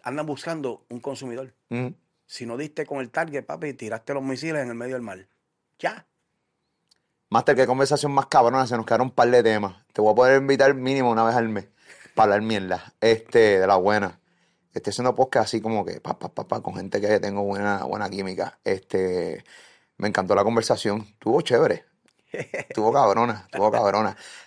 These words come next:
Speaker 2: Mano, bien importante que la gente le dé like, porque estas son conversaciones que la gente tiene que darle like para que YouTube le dé el tráfico que es.
Speaker 1: Exacto.
Speaker 2: Recuerda que el, el like no es para decir, "Ya, el mono está sacando diez mil likes un contenido". No, caballo, es para que realmente YouTube le da el tráfico, o sea,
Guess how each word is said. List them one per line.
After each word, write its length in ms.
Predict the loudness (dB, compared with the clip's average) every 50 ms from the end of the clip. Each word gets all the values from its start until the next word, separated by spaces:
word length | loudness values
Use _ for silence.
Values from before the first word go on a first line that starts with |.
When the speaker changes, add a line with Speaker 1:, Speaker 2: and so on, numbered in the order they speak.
| _ -2
Speaker 2:
Mano, 180 | 2 4 4 4
bien 120 | 4 4
importante 340 | 4 4 4 4 4 4 4
que 60 | 6
la 80 | 6 4
gente 160 | 4 4 6
le 80 | 6 8
dé 100 | 8 8
like, 280 | 8 6 4 2 -2
porque 220 | -2 0 0 0 0
estas 140 | 0 -2
son 120 | -4 -2 0
conversaciones 460 | 2 2 2 2 0 -2 -2 -2 0
que 80 | 2 2
la 60 | 2
gente 140 | 4 4 2
tiene 120 | 2 4
que 60 | 4
darle 200 | 4 4 6 6
like 180 | 6 4 4 4
para 120 | 2 2
que 120 | 2 2 0
YouTube 260 | 0 0 2 2 2
le 120 | 2 0
dé 60 | -2
el 80 | -2 -2
tráfico 420 | -4 -4 -4 -4 -4 -2 0 0
que 160 | 0 0 -2 -4
es. 120 | -4 -8
Speaker 1:
Exacto. 340 | -10 -8 -8 -8 -8 _ _ -8
Speaker 2:
Recuerda 240 | -4 0 2 4 6
que 60 | 6
el, 160 | 4 4 0 -6
el 220 | -4 0 0 2 2
like 140 | 2 2 0
no 80 | 0
es 60 | -2 2
para 240 | 4 4 6 6 4
decir, 260 | 2 2 0 -2 0
"Ya, 120 | 0 2
el 100 | 2 2
mono 200 | 0 -2 -2 -2
está 140 | -2 -4 -6
sacando 260 | -6 -4 -4 0 0
diez 120 | 2 2 0
mil 160 | 0 0 0
likes 120 | 0 0
un 60 | 0
contenido". 380 | -2 -2 -2 -2 -2 -2 -2 -2
No, 140 | -4 -6 -4
caballo, 260 | -2 -2 -2 -2 -2
es 40 | -2
para 140 | -2 0 2
que 80 | 2
realmente 340 | 2 2 2 0 0 0 0
YouTube 280 | 0 0 -2 -2 -4 -4
le 80 | -2
da 80 | -2 -2
el 120 | -2 0
tráfico, 340 | 0 2 2 2 2 -2 -4
o 40 | -4
sea, 120 | -4 -4